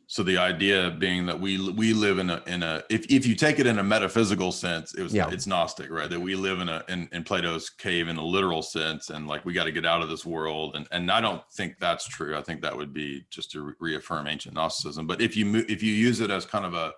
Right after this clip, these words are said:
Speaker 1: a governmental or moral analogy, yeah, absolutely.
Speaker 2: Yeah. Okay. So yeah, I, I suppose on that basic level, um, it's like you either know that, that everything we've ex-, we're experiencing is a kind of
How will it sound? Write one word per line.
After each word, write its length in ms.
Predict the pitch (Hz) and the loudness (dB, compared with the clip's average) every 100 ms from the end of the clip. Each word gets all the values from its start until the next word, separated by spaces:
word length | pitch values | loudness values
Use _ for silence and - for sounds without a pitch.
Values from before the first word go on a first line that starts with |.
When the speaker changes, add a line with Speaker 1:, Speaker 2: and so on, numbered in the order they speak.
| _ _ _ _ _ - | _ _ _ _ _ -6
Speaker 1:
a 120 | 85 | -6
governmental 800 | 85 95 95 98 92 92 92 - 90 87 80 | -4 2 2 2 0 0 -2 -4 -2 -2 -2
or 160 | 82 82 | -4 -4
moral 600 | 82 87 101 95 87 80 | -2 2 4 6 4 0
analogy, 500 | 73 73 78 71 71 | 0 0 -2 -4 -8
yeah, 260 | 78 80 - - | -4 -4 -4 -10
absolutely. 460 | 80 - - - - - _ _ _ - - | -10 -10 -12 -12 -14 -20 _ _ _ -20 -4
Speaker 2:
Yeah. 320 | 143 123 73 69 - - | 4 6 6 -4 -14 0
Okay. 320 | 117 - 82 | 2 4 0
So 260 | 71 117 104 | 4 4 4
yeah, 260 | 104 110 95 | 4 4 6
I, 220 | 107 123 | 6 6
I 40 | 117 | 4
suppose 340 | - 120 101 | 6 6 6
on 360 | 110 113 117 107 | 0 2 2 4
that 200 | 101 87 | 4 4
basic 340 | 107 101 98 | 2 2 -2
level, 440 | 90 85 73 71 - _ _ - | 0 0 0 -6 -10 _ _ 0
um, 480 | 98 85 85 85 - - | 2 2 0 -4 -6 -2
it's 420 | 104 98 - - | 0 0 -8 2
like 440 | 90 90 - - _ _ | 2 2 -4 -20 _ _
you 280 | 90 98 101 | -4 2 4
either 240 | 101 95 | 4 4
know 340 | 92 98 92 92 | 0 2 2 2
that, 400 | 80 85 - 98 | -2 -6 -6 -10
that 140 | - - _ - _ _ - | -10 -10 _ -20 _ _ -2
everything 420 | 107 101 101 87 | -2 0 -2 -2
we've 180 | 92 85 | -2 -4
ex-, 200 | 87 - | -8 -6
we're 220 | 104 92 | -4 -4
experiencing 640 | 90 - 95 90 87 87 | -4 -4 -2 -2 -2 -4
is 120 | 87 85 | -4 -4
a 60 | |
kind 320 | 85 95 85 | -2 -2 -2
of 160 | 92 90 | -4 -6